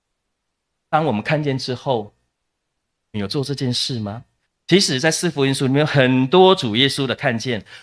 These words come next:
我们看见每当主耶稣看见之后，他就是生出怜悯，他不是看见而动怒，他不是看见就嫉妒，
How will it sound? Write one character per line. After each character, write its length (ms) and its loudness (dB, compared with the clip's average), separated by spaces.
我 80 -4
们 100 0
看 120 4
见 120 -2
每 200 0
当 200 2
主 220 -2
耶 100 6
稣 200 0
看 260 2
见 180 0
之 200 -2
后， 440 4
他 180 2
就 140 -2
是 140 -2
生 240 -2
出 180 -4
怜 180 -2
悯， 280 -8
他 160 2
不 140 -6
是 140 -8
看 280 -2
见 300 -4
而 100 -8
动 260 0
怒， 220 -6
他 160 4
不 80 -2
是 120 -4
看 280 0
见 260 2
就 180 6
嫉 300 -2
妒， 320 4